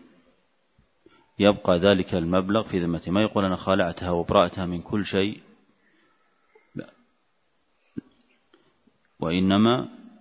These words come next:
تخالعها على عقد النكاح وبقية الحقوق تبقى لا تسقط. ثم بعد ذلك قال: "وإن علق طلاقها بصفة ثم أبانها فوجدت،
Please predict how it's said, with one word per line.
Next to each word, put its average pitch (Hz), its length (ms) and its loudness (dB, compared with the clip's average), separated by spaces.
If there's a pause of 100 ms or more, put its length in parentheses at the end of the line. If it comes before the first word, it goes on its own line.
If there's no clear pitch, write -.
(600)
تخالعها 98 640 -2
على 87 200 0
عقد - 240 -4
النكاح 95 380 -4
وبقية 92 320 -6
الحقوق 85 360 -6 (100)
تبقى 87 340 -8
لا 95 100 -4
تسقط. - 540 -12 (460)
ثم 92 140 -4
بعد 98 180 2
ذلك 92 420 -2
قال: 95 420 0 (1900)
"وإن 92 240 -2
علق 98 480 2
طلاقها 92 640 0
بصفة 90 1120 -4 (360)
ثم 98 240 0
أبانها 90 680 -2
فوجدت، 95 800 -4